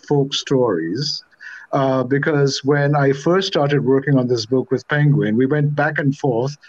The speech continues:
about these stories. They kept calling it folk tales, and I kept saying, "No, it's mythology."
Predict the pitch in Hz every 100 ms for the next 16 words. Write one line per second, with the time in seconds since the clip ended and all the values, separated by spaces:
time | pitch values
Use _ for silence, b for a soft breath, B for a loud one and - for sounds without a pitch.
0 | B B 131 127 139 131 123 117 - 143
1 | 120 113 135 147 147 147 143 139 117 -
2 | 151 151 156 139 131 127 139 131 127 143
3 | - - 135 131 135 139 - 113 123 147
4 | 143 - 90 90